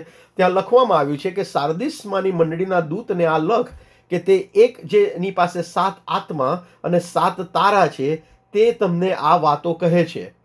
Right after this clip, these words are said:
તું જે કામો કરે છે, તે હું જાણું છું. લોકો કહે છે કે તું જીવે છે, પણ તું ખરેખર મૃત્યુ પામેલ છે." અને આજનું આપણી મંડળી,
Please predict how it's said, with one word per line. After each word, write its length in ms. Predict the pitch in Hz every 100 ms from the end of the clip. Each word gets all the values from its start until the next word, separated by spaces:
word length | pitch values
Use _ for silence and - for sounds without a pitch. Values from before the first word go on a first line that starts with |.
| _ _ _ _
તું 140 | 185
જે 180 | 135 180
કામો 360 | 175 160 202 196
કરે 300 | 190 208 247
છે, 240 | 247 151
તે 360 | 175 _ _ 190
હું 200 | 185 190
જાણું 300 | 196 202 190
છું. 280 | 135 107 - _ _ _ _ -
લોકો 420 | 135 180 175 233
કહે 280 | 214 196 220
છે 140 | 226
કે 120 | 208
તું 220 | 202 202 165
જીવે 300 | 185 240 240
છે, 340 | - 135 139 _ _ _
પણ 100 | 202
તું 400 | 170 233 202 139 - _ -
ખરેખર 600 | - 190 226 - 147 151 - _ _ -
મૃત્યુ 440 | 151 165 - 190
પામેલ 480 | 160 160 143 135 127
છે." 200 | - 104 - _ _ _ _ _ _ _ _ _ _ _ _ _ _ _ _ _ _ -
અને 140 | 151 165
આજનું 600 | - 190 269 254 269 302 - _
આપણી 580 | 151 208 233 254 254 320 _ _ _ _ _ _ _ _ _ _ _ _ _ 208
મંડળી, 520 | 170 208 208 127